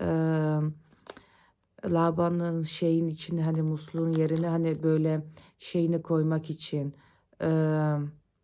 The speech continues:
şu süngerini falan koymak için böyle oraya böyle yapıştırıyorsun. Süngerini koyuyorsun içine. Bilmiyorum seksen kuruştu galiba arkadaşlar bunlar.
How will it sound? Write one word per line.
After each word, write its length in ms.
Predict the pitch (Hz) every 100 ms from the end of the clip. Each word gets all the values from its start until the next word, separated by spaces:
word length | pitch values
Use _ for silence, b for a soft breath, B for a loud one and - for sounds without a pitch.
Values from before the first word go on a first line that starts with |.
| _ _ _ _ _ _ _ _ -
şu 320 | - - 151
süngerini 640 | 143 - 156 135 131 131 135
falan 340 | - 131 127
koymak 460 | - 135 131 123 -
için 320 | - 147 139
böyle 220 | 135 139
oraya 280 | 127 135 131 131 139
böyle 200 | 143 135
yapıştırıyorsun. 880 | 135 131 - - 147 143 135 - 151
Süngerini 720 | 147 - 143 127 131 135 131
koyuyorsun 680 | - 143 135 131 - 131 135
içine. 480 | - 139 135 160 175 B B B B B B B
Bilmiyorum 280 | - 262 247
seksen 420 | - 247 - 285
kuruştu 420 | - 170 160 - 160
galiba 360 | 160 156 151
arkadaşlar 760 | 147 147 160 151 147 160 147 147
bunlar. 440 | 147 143 143 143